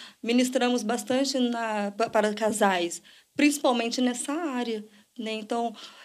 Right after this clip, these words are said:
quando vem uma mulher, né, falar comigo ou, ou um homem com o Isaac,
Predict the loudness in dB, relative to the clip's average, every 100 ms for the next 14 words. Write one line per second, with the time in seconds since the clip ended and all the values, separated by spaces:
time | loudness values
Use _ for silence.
0 | -6 0 2 4 4 4 2 0 0 2
1 | 2 2 2 -2 -4 -2 -2 -4 -4 -2
2 | -2 2 2 2 -2 -2 -2 -2 -4 -6
3 | -6 -4 -4 -2 -4 -6